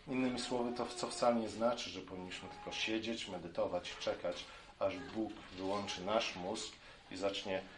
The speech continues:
manipulować nami jak pacynkami. <clears throat> Ta wy-, ta wypowiedź Dawida, nie, o tym, że, że to nie miecz ani włócznia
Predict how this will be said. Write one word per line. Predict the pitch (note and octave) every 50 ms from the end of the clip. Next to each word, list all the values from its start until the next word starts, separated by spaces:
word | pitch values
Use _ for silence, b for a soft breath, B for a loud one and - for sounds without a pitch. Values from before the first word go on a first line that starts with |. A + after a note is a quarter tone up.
| B B - - - G#2+
manipulować | G#2+ G#2+ G#2+ G#2+ - - - G#2 G#2 G#2+ G#2 G2+ F#2+ F#2 - -
nami | F#2+ F#2+ F#2 F#2+ F#2 F2+
jak | F2 - - - B B B B - - - -
pacynkami. | - - - G#2+ F#2+ F#2 - - A#2 G2+ F#2+ F2+ D#2 - - - - - - -
<clears throat> | - D#3 D#3 C3 - - - - - B B B B B B B B B -
Ta | F#3 F3+
wy-, | F#3+ - - - - - - - -
ta | D#3+ D#3+ E3
wypowiedź | E3 E3 - - D3+ D3 C#3 D3 C#3 - -
Dawida, | - C3+ B2+ B2 C#3+ E3 E3+ D3 - E2+ - - - - - G2
nie, | G2+ A2+ A#2+
o | A#2
tym, | A#2 A#2 A2+ A2+
że, | A2+ A#2 A2 A2
że | A2 A2+ A2+ A2+ A2 G#2+ G#2+ - - -
to | - B2
nie | A#2 A2
miecz | G#2+ A2 A#2+ C#3+ D#3 - - - - -
ani | G#2+ G#2 G#2
włócznia | G#2 A#2 C3+ C3+ - - - F2+ F2 G#2